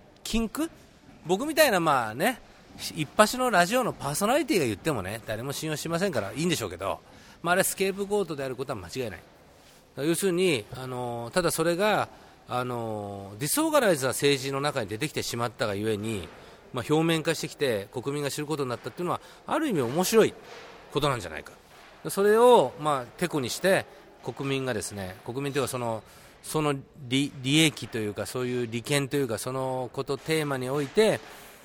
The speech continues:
当事者たち、当事者たちはこの起用に便乗して、自分たちの利害関係であるとか、メリットデメリットというのをしっかりと整備できる、もう千載一遇のチャンスだと思うんですよ。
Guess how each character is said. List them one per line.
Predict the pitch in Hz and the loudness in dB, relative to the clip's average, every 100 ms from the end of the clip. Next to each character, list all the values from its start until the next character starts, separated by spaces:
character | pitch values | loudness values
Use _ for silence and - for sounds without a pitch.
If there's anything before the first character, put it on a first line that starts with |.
| - - | -20 2
当 | 196 220 | 6 6
事 | |
者 | 180 | 6
た | - - | 0 -4
ち、 | - - - - - - | -10 -16 -20 -20 -20 -2
当 | 208 | 0
事 | 214 | 2
者 | 190 | 2
た | 170 | 0
ち | - | 0
は | 208 233 156 - - - - | 2 4 4 -2 -14 -20 -8
こ | - | -2
の | 208 | -2
起 | - 214 | -2 2
用 | 208 202 202 123 - - - | 4 6 6 4 -4 -14 -4
に | 180 | -4
便 | 151 165 | -2 -2
乗 | 165 165 | -2 -4
し | - | -4
て、 | 220 202 113 - - - | 0 0 0 -6 -20 -18
自 | - 139 | -6 -4
分 | 147 | -2
た | 135 127 | -2 -4
ち | 123 120 117 117 127 | -4 -4 -4 -6 2
の | 202 185 - - - - | 4 4 0 -12 -20 -2
利 | 117 | 2
害 | 127 127 | 4 4
関 | 127 120 | 2 -4
係 | 101 90 | -4 -6
で | |
あ | 85 | -8
る | |
と | 80 | -12
か、 | - 92 - - - - 120 | -14 -16 -16 -20 -20 -20 -14
メ | 107 110 | -6 -4
リ | 110 | -4
ッ | |
ト | - 104 | -6 -6
デ | 113 | -4
メ | 113 | -4
リ | |
ッ | 104 | -6
ト | 107 | -10
と | - | -8
い | |
う | 131 | -8
の | |
を | 107 | -8
し | - | -8
っ | - | -4
か | 123 | -4
り | 110 | -2
と | 143 | -2
整 | 160 143 | 0 0
備 | 123 | 0
で | 113 | -2
き | 131 | -2
る、 | 143 120 - - - - | -2 -2 -6 -20 -20 -12
も | 127 | -4
う | |
千 | - 226 226 | 0 0 2
載 | 220 | 2
一 | 208 220 | 0 -2
遇 | 202 208 | -2 0
の | 190 | 4
チ | 202 | 6
ャ | |
ン | 160 | 6
ス | |
だ | 123 | 2
と | 101 | -4
思 | 87 | -8
う | |
ん | |
で | |
す | |
よ。 | 78 | -12